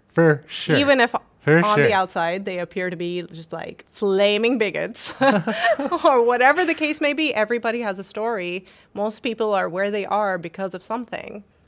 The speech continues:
Speaker 2: And you can, you can talk through those things
Speaker 1: I love it.
Speaker 2: for the most part.
Speaker 1: For the, I love
Speaker 2: But
Speaker 1: it, for
Speaker 2: again, do
Speaker 1: sure.
Speaker 2: not stand for disrespect. Know your boundaries. So.
Speaker 1: That's so super important. I'm, I mean, I love hearing everything you just said,
Speaker 2: <laughs>
Speaker 1: for sure. But in terms of,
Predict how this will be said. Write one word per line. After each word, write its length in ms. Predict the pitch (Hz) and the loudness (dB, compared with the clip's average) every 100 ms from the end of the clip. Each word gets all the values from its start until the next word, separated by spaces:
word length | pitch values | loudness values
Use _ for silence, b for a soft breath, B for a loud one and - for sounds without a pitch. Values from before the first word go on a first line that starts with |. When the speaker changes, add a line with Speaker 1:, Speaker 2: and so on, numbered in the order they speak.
| _ | _
Speaker 2:
And 160 | - 202 | -10 -6
you 100 | 214 | -6
can, 320 | 226 294 294 | -6 -6 -8
you 140 | - 196 | -8 -12
can 100 | 269 | -10
talk 240 | 254 233 | -10 -10
through 160 | - 247 | -12 -12
those 220 | 254 240 | -12 -12
things 560 | - 214 214 220 233 - | -10 -8 -8 -10 -12 -8
Speaker 1:
I 40 | |
love 160 | 247 254 | -6 2
it. 20 | |
Speaker 2:
for 300 | 302 320 359 | 6 8 6
the 200 | 311 262 | 4 0
most 500 | 247 196 190 - - | 0 -2 -4 -6 -12
part. 420 | - - - - - | -8 -8 -8 -18 0
Speaker 1:
For 160 | 233 | 8
the, 60 | 269 | 8
I 100 | 240 | 10
love 200 | 262 277 | 8 8
Speaker 2:
But 60 | 320 | 6
Speaker 1:
it, 80 | 320 | 6
for 80 | |
Speaker 2:
again, 220 | 262 262 180 | 6 6 6
do 60 | 226 | 6
Speaker 1:
sure. 100 | 196 | 6
Speaker 2:
not 240 | 269 359 | 6 6
stand 400 | - 349 381 359 | 2 2 2 2
for 80 | 302 | 0
disrespect. 640 | 240 - 220 - 277 208 | -2 -2 -4 0 2 2
Know 160 | 220 220 | 0 0
your 140 | 226 | 0
boundaries. 720 | 196 175 180 - - - - | 0 -2 -2 -8 -12 -14 -18
So. 160 | - - | -16 2
Speaker 1:
That's 220 | 226 240 | 6 6
so 260 | - 247 240 | 6 8 8
super 240 | 214 190 | 6 0
important. 420 | 175 180 175 180 180 | 0 4 4 4 2
I'm, 100 | 202 | 0
I 20 | |
mean, 160 | 220 | 2
I 20 | 185 | 2
love 260 | 247 202 | 2 2
hearing 220 | 196 214 202 | 0 0 2
everything 360 | 214 226 214 | 4 4 2
you 80 | 202 | 2
just 180 | 175 185 | 4 4
said, 280 | 185 170 160 | 4 4 2
Speaker 2:
<laughs> 200 | - 220 | -2 4
Speaker 1:
for 140 | 190 | 6
sure. 340 | 196 185 175 220 | 6 4 2 2
But 280 | 175 165 | 0 0
in 100 | 160 | -2
terms 340 | 156 185 175 151 | -4 -4 -2 -2
of, 360 | 151 143 139 | 0 0 -4